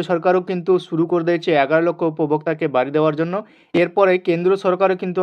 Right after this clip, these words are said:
আগামী অর্থবর্ষে গোড়া থেকেই দেখতে পাচ্ছেন, আগামী অর্থবর্ষে গোড়া থেকেই আবাস প্রকল্পের নতুন তালিকা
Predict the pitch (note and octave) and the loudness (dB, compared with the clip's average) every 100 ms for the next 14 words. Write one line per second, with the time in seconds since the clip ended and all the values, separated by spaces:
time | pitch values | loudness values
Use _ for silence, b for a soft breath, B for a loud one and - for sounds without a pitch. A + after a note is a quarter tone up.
0 | - C#3 D#3+ F#3 G3 D3 C#3+ E3 E3+ E3+ | 0 2 2 0 0 0 0 0 0 0
1 | D#3+ D3 A#2 b b - C#3 E3+ F#3+ F#3+ | 0 -4 -4 b b -6 2 4 4 4
2 | G3 G3 E3+ E3 E3 D3+ E3+ D#3 C#3 D#3+ | 0 2 0 -2 -2 -2 0 -2 0 -2
3 | E3+ D#3 C#3+ - E3 D#3+ F3 D#3 C#3+ D#3+ | -2 0 0 -2 -2 -2 -2 -2 2 2
4 | E3 F3+ E3 D#3+ - b b - C#3+ G3 | 0 -4 -2 -2 -4 b b 0 4 4
5 | A3 - F#3+ F#3 F3+ E3 F3+ D3+ C#3 G3 | 2 -2 -2 0 0 0 -2 -2 -6 -8
6 | F#3+ D#3+ C#3+ D3 | -2 0 0 0